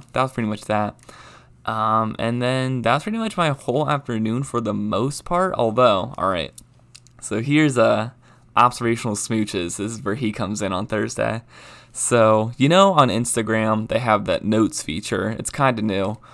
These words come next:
where if you slide over to the page where all your D Ms are, at the top are, like, a bunch of just, like, really small little text bubbles of all your friends. They're talking about whatever.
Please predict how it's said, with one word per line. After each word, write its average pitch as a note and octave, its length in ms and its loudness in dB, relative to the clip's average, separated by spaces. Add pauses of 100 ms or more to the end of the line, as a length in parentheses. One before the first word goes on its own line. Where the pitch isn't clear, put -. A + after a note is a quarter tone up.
(160)
where A2+ 240 2
if A2+ 140 -4
you A2+ 100 -2
slide B2 440 2
over A2+ 440 0
to A#2 160 -6
the G#2 120 -4
page A2 420 -4
where G#2 300 0
all G#2+ 140 4
your G#2 180 0
D A2 300 -2
Ms A#2 260 -2
are, F3 300 -2 (360)
at A#2 180 -2
the G#2 60 -2
top D#3+ 520 2 (300)
are, A2 80 4
like, G#2 320 2
a G#2+ 140 2
bunch B2 300 0
of A2+ 80 -4
just, G#2 260 -4
like, G#2+ 220 -2
really B2+ 360 0
small A2+ 800 0
little G#2+ 580 2 (220)
text - 360 -2
bubbles G#2 580 0 (300)
of G#2 140 -6
all A#2 160 6
your A#2+ 120 4
friends. G2+ 540 -2
They're G#2+ 240 -2
talking A2 420 -4
about G2+ 180 2
whatever. F#2+ 500 -2